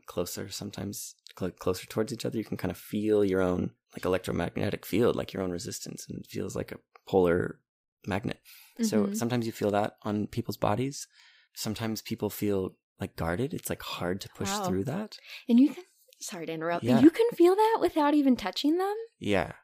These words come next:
Speaker 2: Huh.
Speaker 1: I mean, for the most part, yes. You know, sometimes I, I don't get a strong, like, energy
Speaker 2: Yeah, yeah,
Speaker 1: vibration
Speaker 2: yeah.
Speaker 1: sensa-, sen-, sensation, but
Speaker 2: Uh-huh.
Speaker 1: yeah, definitely.
Speaker 2: Wow.
Speaker 1: Yeah.
Speaker 2: I guess I can kinda see that thinking about it from, like, a yogic perspective, when you, you can kind of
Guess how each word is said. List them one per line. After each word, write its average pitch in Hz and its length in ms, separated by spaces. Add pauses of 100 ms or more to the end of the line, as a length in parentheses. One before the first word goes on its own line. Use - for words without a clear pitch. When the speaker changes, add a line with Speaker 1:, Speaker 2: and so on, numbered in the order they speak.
(280)
Speaker 2:
Huh. - 160
Speaker 1:
I 247 60
mean, 135 200
for - 220
the 135 80
most 92 280
part, 113 300 (420)
yes. 117 480
You 123 140
know, 98 160
sometimes 104 340
I, 85 140 (280)
I - 120
don't 90 220
get 90 140
a - 40
strong, 87 500 (420)
like, - 200
energy 90 500
Speaker 2:
Yeah, 220 80
yeah, 208 100
Speaker 1:
vibration 214 300
Speaker 2:
yeah. 196 120
Speaker 1:
sensa-, - 500
sen-, - 340
sensation, 135 540
but - 140
Speaker 2:
Uh-huh. 220 260 (240)
Speaker 1:
yeah, 120 320
definitely. - 580 (480)
Speaker 2:
Wow. - 200 (420)
Speaker 1:
Yeah. 101 340 (560)
Speaker 2:
I 240 60
guess 269 180
I 330 60
can 285 160
kinda 226 180
see 190 300
that 175 240
thinking 185 260
about 196 240
it 202 100
from, 190 160
like, 185 160
a 185 100
yogic 180 540
perspective, 190 800
when 185 160
you, 185 140
you 185 160
can 185 160
kind 180 240
of 175 240